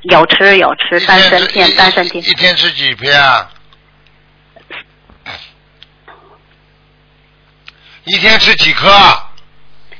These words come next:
Speaker 1: 啊，丹参片，那丹参滴丸吃十粒，丹参片是，要是吃丹参片是吃三片。
Speaker 2: 嗯，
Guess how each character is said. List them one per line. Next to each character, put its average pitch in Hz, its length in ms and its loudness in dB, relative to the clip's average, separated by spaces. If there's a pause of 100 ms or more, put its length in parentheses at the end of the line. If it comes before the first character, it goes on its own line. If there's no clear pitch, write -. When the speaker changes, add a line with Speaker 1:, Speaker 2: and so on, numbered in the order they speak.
(680)
Speaker 1:
啊， 240 120 2
丹 294 240 2
参 285 160 4
片， 285 200 4
那 233 140 6 (160)
丹 277 200 2 (140)
参 254 200 4
滴 247 180 0
丸 220 180 4
吃 247 260 0 (200)
十 202 240 2
粒， 233 260 2
丹 240 220 2
参 247 180 2
片 254 300 2
是， 190 300 2
要 240 160 6
是 190 100 2
吃 - 240 2
丹 233 220 2
参 233 160 2
片 226 200 2
是 220 140 2
吃 220 400 2
三 214 180 2
片。 220 340 0 (120)
Speaker 2:
嗯， 120 280 -14